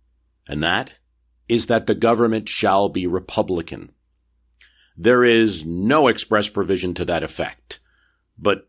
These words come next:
it results from that important section which guarantees to every state in the Union a republican form of government." And he pointed out the hypocrisy of the Southern position.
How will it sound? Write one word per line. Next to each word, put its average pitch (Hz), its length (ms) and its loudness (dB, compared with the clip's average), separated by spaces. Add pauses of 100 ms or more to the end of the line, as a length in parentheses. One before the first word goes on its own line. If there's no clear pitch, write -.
it 110 180 0
results 113 380 4
from 107 160 -2
that 104 120 2
important 107 500 2
section 87 440 -4
which 87 180 -6
guarantees 92 680 -2
to 95 160 -2
every 90 200 -2
state 90 320 -2
in 90 60 -4
the 92 100 -2
Union 90 520 2 (380)
a 95 80 0
republican 85 540 0
form 78 280 -4
of 73 100 -8
government." - 500 -10 (1500)
And 110 120 0
he 113 40 2
pointed 135 280 4
out 127 100 2
the 117 60 -2
hypocrisy 120 640 0
of 80 100 0
the 92 80 -2
Southern 95 360 0
position. 92 560 -2